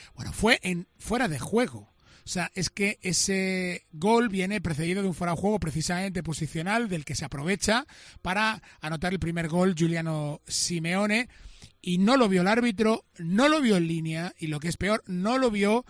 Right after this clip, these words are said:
el var, que para eso está, para echar para atrás las cosas, y eso que revisaron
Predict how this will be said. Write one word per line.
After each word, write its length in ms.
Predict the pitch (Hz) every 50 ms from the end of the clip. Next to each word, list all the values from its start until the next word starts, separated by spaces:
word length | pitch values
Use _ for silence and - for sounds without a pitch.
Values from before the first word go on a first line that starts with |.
| - - - - _ _ _
el 880 | - - 196 196 196 196 185 180 180 175 170 165 165 160 156 151 151 - - _
var, 240 | 202 254 311 285
que 100 | - -
para 180 | 147 - 165 175
eso 140 | 151 - 156
está, 220 | 131 - 247 302
para 180 | - - 170 156
echar 180 | - - 170
para 160 | 147 180 165 165
atrás 260 | 147 170 175 165 151
las 100 | 151 131
cosas, 260 | - - 240 302 233
y 80 | 170 151
eso 140 | 143 - 202
que 120 | 208 403
revisaron 600 | 339 214 185 165 143 - 196 214 320 320 269 -